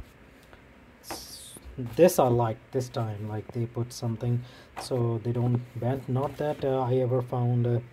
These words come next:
any of mine bent. Uh, I, I have, like, six or seven from CompTIAs.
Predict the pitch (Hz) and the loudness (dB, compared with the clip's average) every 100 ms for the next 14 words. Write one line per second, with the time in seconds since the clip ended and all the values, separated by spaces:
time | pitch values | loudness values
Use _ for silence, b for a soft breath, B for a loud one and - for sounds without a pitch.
0 | B B B B - 139 170 170 170 143 | B B B B -8 -2 0 2 2 0
1 | 123 139 127 131 131 131 123 113 104 95 | -4 -2 -2 0 -2 0 -2 -2 -6 -8
2 | - - - - - 107 104 104 98 104 | -14 -16 -18 -20 -16 -12 -8 -8 -8 -12
3 | B B B B - - 113 117 113 117 | B B B B -18 -8 -4 -2 -2 -2
4 | 110 B B B - 110 110 107 104 101 | -4 B B B -18 -8 -6 -6 -8 -10
5 | - 123 120 113 - 113 107 107 117 104 | -10 -10 -8 -8 -8 -8 -8 -6 -6 -8
6 | 104 98 95 95 98 | -8 -10 -10 -12 -12